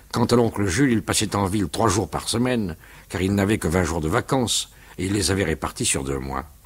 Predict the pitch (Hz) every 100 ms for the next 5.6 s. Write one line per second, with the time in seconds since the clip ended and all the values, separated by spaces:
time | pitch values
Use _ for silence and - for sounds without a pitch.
0 | - - - - - - 127 156 170 -
1 | 196 - 139 143 147 143 - 156 - 151
2 | 156 147 120 101 104 139 143 120 - -
3 | - - - 87 110 113 120 120 135 110
4 | 117 117 135 113 110 - - 113 123 113
5 | 85 90 95 98 82